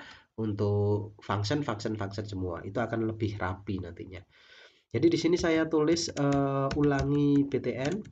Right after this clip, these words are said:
Dan apabila diklik, maka balik ke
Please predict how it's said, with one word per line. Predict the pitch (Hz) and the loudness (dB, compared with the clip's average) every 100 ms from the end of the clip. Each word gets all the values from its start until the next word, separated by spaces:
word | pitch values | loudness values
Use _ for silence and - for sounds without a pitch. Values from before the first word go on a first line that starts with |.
| - - - - - - - _ - - - _ - - | -20 -14 -14 -14 -20 -20 -20 _ -18 -18 -20 _ -20 -8
Dan | 117 | -2
apabila | 117 139 139 127 | 0 0 2 0
diklik, | 120 123 - 185 185 127 | 2 -2 4 2 2 -4
maka | 120 120 139 135 139 - | -4 -2 -4 -4 -6 -4
balik | 113 107 120 - | 0 0 0 -2
ke | 113 | -8